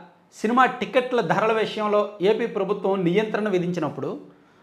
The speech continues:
అప్పట్లో కూడా జగన్మోహన్ రెడ్డి గారిని కలవడానికి సినీ పెద్దలందరూ కూడా కట్టకట్టుకుని వచ్చారు. అప్పుడు అగ్ర హీరోలు అందరూ వచ్చారు. ఫస్ట్ చిరంజీవి గారు వచ్చి కలిసి వెళ్ళారు.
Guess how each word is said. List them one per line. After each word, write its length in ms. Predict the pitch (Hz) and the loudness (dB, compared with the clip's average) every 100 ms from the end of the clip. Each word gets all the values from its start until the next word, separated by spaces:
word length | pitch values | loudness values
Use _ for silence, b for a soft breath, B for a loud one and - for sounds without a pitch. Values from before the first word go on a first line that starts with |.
| b | b
అప్పట్లో 360 | 165 - 247 247 | 2 2 4 4
కూడా 220 | 233 240 | 4 4
జగన్మోహన్ 580 | 190 180 220 233 233 214 | 4 4 4 2 2 2
రెడ్డి 160 | 208 190 | 2 2
గారిని 240 | 190 165 | 2 0
కలవడానికి 800 | 160 170 190 170 143 180 247 - - - | 0 2 2 2 0 -4 -6 -10 -20 -6
సినీ 280 | 220 240 254 | 0 2 2
పెద్దలందరూ 540 | 233 208 208 196 196 | 2 4 4 2 2
కూడా 180 | 185 208 | 4 6
కట్టకట్టుకుని 600 | 202 175 208 208 180 185 | 6 4 2 0 0 0
వచ్చారు. 360 | 156 - - - - _ _ _ _ - | 0 -4 -14 -18 -20 _ _ _ _ -2
అప్పుడు 220 | 170 208 214 | 0 4 4
అగ్ర 360 | - 127 190 | 4 0 2
హీరోలు 260 | 196 226 233 | 6 8 8
అందరూ 240 | 214 220 | 6 2
వచ్చారు. 260 | 214 - 110 147 | -2 -4 -6 -4
ఫస్ట్ 300 | 151 - 202 | -6 -6 -4
చిరంజీవి 320 | 208 220 214 | 0 4 6
గారు 160 | 214 202 | 6 4
వచ్చి 180 | - | 2
కలిసి 300 | 202 190 185 | 2 2 2
వెళ్ళారు. 400 | 196 165 139 214 | 0 0 0 -4